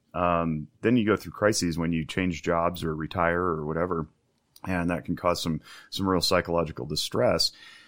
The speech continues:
Uh, so I really appreciate that you say there's so much more to me than just my occupation or my, my license or whatever, 'cause, um,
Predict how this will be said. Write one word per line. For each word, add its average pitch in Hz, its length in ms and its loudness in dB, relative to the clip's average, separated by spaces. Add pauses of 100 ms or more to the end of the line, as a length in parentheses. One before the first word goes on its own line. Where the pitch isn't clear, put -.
(280)
Uh, 92 360 4
so 110 200 4
I - 20 8
really 143 320 6
appreciate 110 460 2
that 90 80 0
you 85 80 2
say 98 160 2
there's 90 160 0
so 117 120 2
much 117 220 2
more 98 220 2
to 101 80 2
me 90 120 2
than 82 140 0
just 85 300 0
my 82 400 0
occupation 85 640 -2
or 78 100 -6
my, 76 160 -8
my 76 160 -6
license 82 540 0
or 76 40 -6
whatever, 78 340 -4
'cause, - 380 -4
um, 73 380 -6